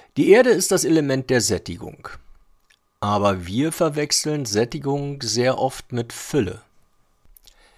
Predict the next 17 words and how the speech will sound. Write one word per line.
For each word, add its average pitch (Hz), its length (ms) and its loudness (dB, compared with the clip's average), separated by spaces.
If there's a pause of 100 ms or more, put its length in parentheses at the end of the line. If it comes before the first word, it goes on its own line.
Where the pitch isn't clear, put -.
(140)
Wir 123 200 -2
glauben, 120 840 0
wenn 135 160 2
wir 151 120 4
nur 202 260 0
genug 220 300 -4
Samen 123 600 0
haben, 107 580 -4 (100)
also 101 500 0 (160)
genug 107 320 -4
Ideen, 135 800 0
genug 98 380 -6
Wissen, 135 400 -2 (680)
dann 117 160 2
seien 135 260 4
wir 147 160 4
reich. - 460 2